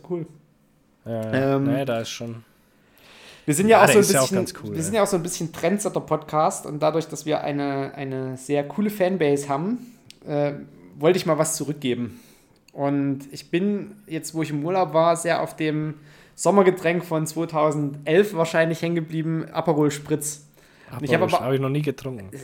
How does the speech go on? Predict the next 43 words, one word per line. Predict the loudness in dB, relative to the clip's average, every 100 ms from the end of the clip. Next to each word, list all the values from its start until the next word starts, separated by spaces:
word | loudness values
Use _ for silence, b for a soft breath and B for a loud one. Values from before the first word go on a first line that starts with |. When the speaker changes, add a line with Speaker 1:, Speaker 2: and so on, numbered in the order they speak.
| -6
Speaker 1:
Musste | 2 2 2
mal | 0 2
probieren, | 0 2 2 2
schmeckt | -2 -4
übelst | -4 -4 4
geil, | 6 6 4
wird | 0
man | 0 0
wirklich | -2 -6
süchtig, | -2 -4 -2 -6 -6 -4
aber | 0 2 0 -4 B B -4
danach | 0 0 2
kam | 2 4
Speaker 2:
Gefährlich. | 6 6 2
Speaker 1:
ja | 4
Hugo | 4 6 8 8 8 4 2
und, | 0 -2 -2 -2 -2
äh, | -2 0 2 2 2 2
Wildberry | 4 4 2 0 2 2 2
Lillet | 2 0 0 4 4 6 4 2 0
und, | 8 8 10 8
Speaker 2:
<laughs> |
Speaker 1:
und | 6 2
was | 0 2
weiß | 2 2
ich, | 0 0
so | 0
der | 2 4
ganze, | 4 4 2
Speaker 2:
Ja. | 0 B B
Speaker 1:
der | -2
ganze | 0 0 0
Bums. | 6 6 6 2 0
Aber | 2 4 4 0 B B B B -6
was | -4 -2
die | 2
Leute | 4 4 0 -4
noch | -6 -4
nicht | -2 -2 -2
entdeckt | -4 -4 -4
haben | -4 -2
für | -4
sich | -6 -8 -10 -18